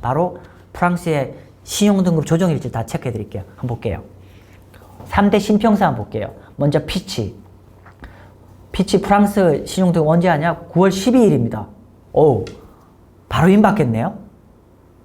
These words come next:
바로 임박했습니다. 지금 참고로 프랑스 더블 A인데 이거 싱글 A로 가는지. 구월 십이 일 날 피치가 있고요. 아마 근데 바로 가진 않겠죠. 근데 이거보다 더 중요한 거 있죠. 그다음 언제?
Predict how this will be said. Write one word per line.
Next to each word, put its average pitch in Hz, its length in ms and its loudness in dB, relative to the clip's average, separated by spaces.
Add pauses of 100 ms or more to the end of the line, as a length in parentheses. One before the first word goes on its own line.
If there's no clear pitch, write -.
(260)
바로 135 160 2
임박했습니다. 117 600 -2 (320)
지금 170 140 -2 (100)
참고로 214 300 2
프랑스 196 720 0 (240)
더블 208 240 2
A인데 160 600 0 (300)
이거 147 120 -2
싱글 185 340 0
A로 160 160 2
가는지. 107 500 -6 (1160)
구월 175 200 4
십이 208 340 2
일 175 100 2
날 180 360 -2 (540)
피치가 190 380 -2
있고요. 135 240 -4
아마 156 180 -2
근데 196 460 0
바로 151 200 -2
가진 175 180 0
않겠죠. 170 460 -4 (340)
근데 185 580 -2
이거보다 196 220 0
더 175 120 2
중요한 190 360 0
거 131 80 -4
있죠. 120 160 -12
그다음 175 260 0
언제? 208 380 -4